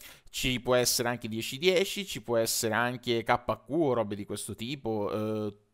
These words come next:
otto sette suited, eccetera. Scende un nove. Il mio avversario decide di checkare back,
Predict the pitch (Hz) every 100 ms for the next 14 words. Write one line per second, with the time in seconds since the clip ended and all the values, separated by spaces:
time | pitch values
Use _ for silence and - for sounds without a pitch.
0 | _ _ _ - - 76 - 127 - 127
1 | 123 117 117 - 110 123 82 87 - -
2 | - - - - 320 311 330 208 104 101
3 | 107 - _ _ _ _ _ 214 226 208
4 | 208 330 - 131 117 151 - 165 247 -
5 | 110 101 127 135 - 185 - 98 113 90
6 | 101 - -